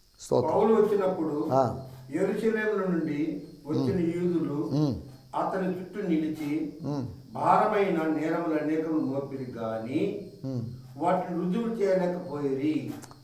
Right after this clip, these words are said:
Speaker 1: నేరాలు మోపుతున్నారండి. "ఏమండి, మీరు ఇలా అనుకుంటున్నారు, మీ దగ్గర ఏం ప్రూఫ్స్?" ప్రూఫ్స్ లేవండి. కానీ ఏదో పది రోజుల క్రితం ఎవరో ఏదో విషయం, "దీనికి సంబంధించి మీ దగ్గర ప్రూఫ్స్ ఉన్నాయని?" అడిగాను.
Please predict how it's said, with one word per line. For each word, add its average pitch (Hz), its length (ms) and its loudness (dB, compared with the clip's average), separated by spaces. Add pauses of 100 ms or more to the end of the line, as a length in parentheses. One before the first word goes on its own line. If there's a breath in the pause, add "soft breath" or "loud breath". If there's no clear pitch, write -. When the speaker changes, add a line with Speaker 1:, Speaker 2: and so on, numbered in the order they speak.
(280)
Speaker 1:
నేరాలు 180 380 6
మోపుతున్నారండి. 208 1000 8
"ఏమండి, 254 300 12
మీరు 254 180 10
ఇలా 240 120 12
అనుకుంటున్నారు, 247 420 10
మీ 233 80 10
దగ్గర 233 200 10
ఏం 226 100 8
ప్రూఫ్స్?" 175 360 10
ప్రూఫ్స్ 220 300 6
లేవండి. 190 920 10
కానీ 151 640 4 (1400)
ఏదో 233 160 4
పది 208 200 8
రోజుల 226 160 10
క్రితం 208 200 8
ఎవరో 208 280 10
ఏదో 196 140 8
విషయం, 180 340 4
"దీనికి 185 200 6
సంబంధించి 190 360 4
మీ 175 60 6
దగ్గర 170 200 6
ప్రూఫ్స్ 180 360 2
ఉన్నాయని?" 170 300 4
అడిగాను. 131 460 0